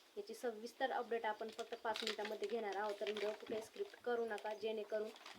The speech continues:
तुमचासुद्धा जिल्हा याच्यामध्ये निघू शकतो तुम-, किंवा तुम्ही काय केल्याने पीक विम्यासाठी पात्र व्हाल. तर त्यावर सगळ्यात चा-, अगोदर आपल्या चॅनलला सबस्क्राईब करा, व्हिडिओ पूर्ण बघा.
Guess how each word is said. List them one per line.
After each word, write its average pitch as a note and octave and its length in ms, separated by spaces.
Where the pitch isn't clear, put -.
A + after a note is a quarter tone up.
तुमचासुद्धा C4+ 440
जिल्हा B3+ 280
याच्यामध्ये A3 360
निघू A3 240
शकतो A3 240
तुम-, A3 300
किंवा B3 220
तुम्ही A#3+ 220
काय A#3 240
केल्याने A#3 320
पीक A3+ 280
विम्यासाठी G#3+ 420
पात्र G3+ 400
व्हाल. A3 280
तर G#3+ 160
त्यावर A#3 400
सगळ्यात A#3+ 420
चा-, G3+ 520
अगोदर A3 220
आपल्या G#3 220
चॅनलला G#3 280
सबस्क्राईब G#3+ 560
करा, G#3+ 200
व्हिडिओ G3+ 280
पूर्ण G3+ 380
बघा. G3+ 320